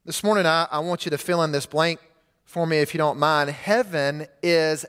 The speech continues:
a place of hope, and it's a place of healing. And friends, Jesus doesn't want you to miss it.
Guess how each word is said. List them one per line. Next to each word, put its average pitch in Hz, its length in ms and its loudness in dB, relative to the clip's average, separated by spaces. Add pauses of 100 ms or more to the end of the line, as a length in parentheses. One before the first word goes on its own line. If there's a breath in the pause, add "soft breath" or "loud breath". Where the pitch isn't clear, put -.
a 156 240 2
place 208 800 0
of 160 220 2
hope, 262 720 -2 (340 loud breath)
and 196 120 2
it's 190 160 0
a 190 60 0
place 185 420 0
of 160 180 -2
healing. 156 760 -4 (300 soft breath)
And 160 140 -8
friends, 190 320 0
Jesus 208 460 -4
doesn't 185 320 0
want 175 280 -8
you 143 80 -10
to 151 60 -8
miss 175 240 -8
it. 175 160 -14